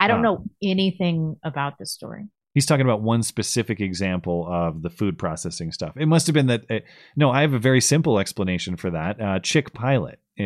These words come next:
Speaker 2: if I'm
Speaker 1: Yeah,
Speaker 2: understanding
Speaker 1: really.
Speaker 2: correctly.
Speaker 1: She's
Speaker 2: Chick
Speaker 1: like,
Speaker 2: Pilot,
Speaker 1: "Oh, no,
Speaker 2: write that
Speaker 1: ah!"
Speaker 2: one off.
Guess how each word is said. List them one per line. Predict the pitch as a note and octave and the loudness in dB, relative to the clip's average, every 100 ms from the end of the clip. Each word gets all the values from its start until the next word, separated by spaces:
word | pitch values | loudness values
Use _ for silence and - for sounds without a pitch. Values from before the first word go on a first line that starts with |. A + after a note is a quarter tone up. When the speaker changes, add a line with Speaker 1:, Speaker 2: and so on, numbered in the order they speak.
| F#2+ | -2
Speaker 2:
if | G3+ - | -2 -2
I'm | F#3 | 2
Speaker 1:
Yeah, | G3+ | 2
Speaker 2:
understanding | F#3+ G3 E3+ | 4 4 2
Speaker 1:
really. | G2 | 0
Speaker 2:
correctly. | - E2+ F2 | -4 -6 -6
Speaker 1:
She's | - | 2
Speaker 2:
Chick | E3+ | 4
Speaker 1:
like, | C#4 | 6
Speaker 2:
Pilot, | C4+ A4+ A#4 | 6 6 6
Speaker 1:
"Oh, | B4 B4 F#4 D4+ G4 | 6 4 4 4 4
no, | G#4+ | 4
Speaker 2:
write | - - | 4 6
that | - - | 4 4
Speaker 1:
ah!" | |
Speaker 2:
one | G2+ | 2
off. | F2+ E2+ - - | 2 0 -4 -14